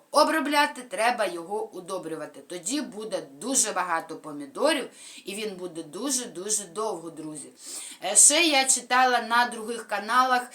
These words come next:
е, люди писали, це дуже, типа, поганий сорт. Е, друзі, ну, в чому його, чом-, чо-, чому це він поганий? Я його так довго шукала, так, е, багато людей мене просять його насіння, і він кожен рік,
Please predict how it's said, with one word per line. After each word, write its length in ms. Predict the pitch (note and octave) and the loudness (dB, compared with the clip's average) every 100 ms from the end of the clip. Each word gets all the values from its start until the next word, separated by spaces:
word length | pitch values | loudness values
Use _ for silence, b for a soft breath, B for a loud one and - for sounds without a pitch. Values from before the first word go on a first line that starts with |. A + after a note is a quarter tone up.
| B B | B B
е, 160 | G3+ A3 | -6 -6
люди 200 | A#3+ G#3+ | -6 -6
писали, 580 | G#3+ G3+ A#3 A3+ A#3 G#3+ | -6 -4 2 2 2 0
це 200 | - A3+ | -2 -2
дуже, 360 | F#3 A#3 G3+ F#3+ | -6 -2 -2 -4
типа, 420 | - G#3+ - G#3 | -12 -12 -2 -2
поганий 680 | - F#3+ E3+ G#3+ G3 D#3+ | 0 0 2 0 0 -2
сорт. 400 | D3 - F3 C#3 - _ B B B - | -4 -4 -4 -8 -12 _ B B B -6
Е, 160 | F#3+ F#3+ | -4 -4
друзі, 440 | G3 B3+ A3+ F#3 | -4 -2 -2 -4
ну, 200 | A3+ A#3+ | -6 -6
в 120 | - | -6
чому 420 | - C#4 D4+ C4 A3 | 0 4 4 4 -2
його, 600 | G3+ G3 A3+ A3 G3 F#3 F#3 | -6 -6 -4 -2 -2 -4 -4
чом-, 300 | - A#3 A3 | -4 -4 -6
чо-, 280 | - G#3+ A3 | -8 -8 -8
чому 300 | A#3+ B3+ E4 | -6 -2 0
це 180 | A#3 | 0
він 220 | G#3+ A3+ G#3 | -2 -8 2
поганий? 560 | G#3 G#3 G3 D#3+ C#3+ - B B | 2 2 -2 -2 -8 -14 B B
Я 260 | F#3+ C4+ D4 | 2 6 6
його 180 | C4+ B3 | 6 4
так 320 | B3+ A#3+ G#3+ | 4 4 4
довго 360 | A#3 A3+ G3+ | -2 -2 0
шукала, 680 | G3 G#3+ G#3+ A#3+ C#4 A#3 F3+ B B - F3+ | 0 0 2 6 6 6 -2 B B -20 -10
так, 360 | - C4 C4+ C4+ G#3+ | 6 8 8 4 -4
е, 160 | G#3+ | -4
багато 540 | G#3 A3+ A#3 B3+ B3 A3 | 2 4 6 4 4 -6
людей 320 | G#3+ G#3+ A3+ | -6 -8 -8
мене 280 | G#3 G3+ G3+ | -8 -8 -10
просять 600 | G3+ A3 A3 - F#3 F#3 | -8 -6 -4 -4 -6 -10
його 220 | G3 F#3+ | -12 -10
насіння, 520 | F#3+ - B3+ C#4 B3+ - | -4 -4 -2 0 -2 -4
і 80 | G#3+ | -10
він 220 | A3+ A3 | -10 -10
кожен 460 | A3 B3+ C4+ C4 B3+ | -2 0 2 -2 -4
рік, 300 | A#3+ B3+ A#3+ | -4 -6 -8